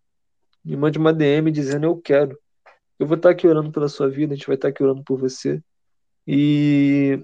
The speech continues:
sem dúvida, Deus, ele tem uma nova história, Deus, ele tem um novo caminho, Deus, ele tem, sabe, o seu perdão, a sua misericórdia pra te alcançar. Então, se tiver alguém aqui nessa noite, só mandar uma D M dizendo: "Eu quero",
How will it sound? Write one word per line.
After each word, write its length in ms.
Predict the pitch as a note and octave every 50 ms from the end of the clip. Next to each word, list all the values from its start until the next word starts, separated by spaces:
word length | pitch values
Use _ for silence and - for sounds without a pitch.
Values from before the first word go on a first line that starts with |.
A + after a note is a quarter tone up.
| -
sem 260 | - - - F3+ F#3 E3+
dúvida, 340 | E3 F3+ E3+ F3+ E3+ E3+
Deus, 320 | D#3+ D3+ D#3 D#3 D#3 D#3+ D#3
ele 640 | D#3 D#3+ D#3 D#3+ E3 E3 E3 D#3+ D#3+ D#3 D3 C#3
tem 160 | C#3 - F3
uma 140 | F3 F3+ F3
nova 180 | E3 D#3+ D3+ C#3+
história, 420 | C#3+ - - C3+ C#3 E3 D#3+ C#3
Deus, 220 | C3 C#3 C#3 C3+ C#3+
ele 140 | D3 D3
tem 200 | C#3 - C#3+ D3
um 60 | D#3 D#3
novo 240 | D3 C#3+ C#3+ -
caminho, 420 | - C#3+ C#3 C3 C3+ D3 D3+ D3+ C#3+
Deus, 200 | C#3 C#3 C3+ C#3
ele 120 | D3 C#3
tem, 320 | C3 - C#3+ C#3 C#3+ D3 D3+ _ _ _ _ _ _
sabe, 300 | _ - - C#3 C#3 C#3
o 20 |
seu 160 | C3 - - D3+
perdão, 600 | D3+ - C#3 C3+ C3+ B2+ C3+ C#3 C#3+ D3 D3 C#3
a 20 |
sua 160 | C#3 - C#3+
misericórdia 880 | C#3 C3+ C3+ C#3 C3 B2 B2 - - C#3 C3+ C#3 C#3 C#3 C3 C3 C3 - _ _ _ _ _ _ _ _ _ _ _ _ _ _
pra 160 | - D3+ D3+
te 100 | E3 -
alcançar. 560 | E3+ E3+ E3+ E3 D#3 D3 C#3+ - - B2+ D3 - _ _ _ _ _ _ _ _ _ _ _ -
Então, 120 | - D#3
se 120 | D#3 -
tiver 220 | - - E3+ D#3+ F#3
alguém 240 | F#3 F3 F3 F3 E3+
aqui 180 | E3+ E3 F#3
nessa 240 | E3 E3+ E3+ - E3+
noite, 360 | E3 E3+ F3+ F#3+ F#3+ - -
só 140 | - - E3+
mandar 240 | E3+ F3 E3 D#3+ E3
uma 140 | D#3+ D#3+ D#3+
D 100 | D3+ D3+
M 340 | C#3 C#3 D3+ D#3+ F3 E3 - _ _ _ _ _ _ _ _ _ _ _ _ _ _ _ _ _ _
dizendo: 400 | _ - D#3 C#3 C3+ D3 D3 D3
"Eu 180 | E3 E3+ E3+ E3+
quero", 400 | - - C#3 C#3 C#3 C#3 C#3+